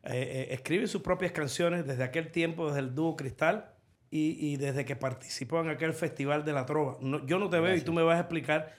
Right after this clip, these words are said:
Speaker 1: cómo es que un día tú estuviste en la Trova, en la nueva Trova.
Speaker 2: Ah, soy de la tierra de María Teresa Ve-, de, de, de María Teresa
Speaker 1: María
Speaker 2: Vera.
Speaker 1: Teresa Vera.
Speaker 2: De la tierra de Lecuona, como tú.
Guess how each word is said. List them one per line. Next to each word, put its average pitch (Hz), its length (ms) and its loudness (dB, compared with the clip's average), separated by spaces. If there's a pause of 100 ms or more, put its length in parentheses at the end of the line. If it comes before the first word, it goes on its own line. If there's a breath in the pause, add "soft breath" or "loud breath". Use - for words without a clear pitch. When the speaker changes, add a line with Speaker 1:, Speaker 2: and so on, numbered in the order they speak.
(200 loud breath)
Speaker 1:
cómo 160 280 2
es 175 80 4
que 160 140 -2
un 156 100 2
día 165 260 2
tú 165 100 0
estuviste 156 420 -2
en 135 80 0
la 127 140 0
Trova, 123 320 -6
en 123 80 -6
la 123 100 -4
nueva 151 280 2
Trova. 135 400 8
Speaker 2:
Ah, 87 140 -6 (300)
soy 127 160 -2
de 147 100 4
la 147 120 8
tierra 156 200 6
de 151 60 6
María 123 240 4
Teresa 123 360 4
Ve-, 113 240 6
de, 101 500 2 (100)
de, 92 300 -2
de 87 100 -6
María 90 260 -4
Teresa 92 360 -6
Speaker 1:
María 131 220 2
Speaker 2:
Vera. 110 120 4
Speaker 1:
Teresa 160 260 4
Vera. 143 320 0 (400)
Speaker 2:
De 92 100 -12
la 90 140 -8
tierra 110 300 -2
de 101 60 0
Lecuona, 104 440 -2
como 92 240 -6
tú. 107 260 -2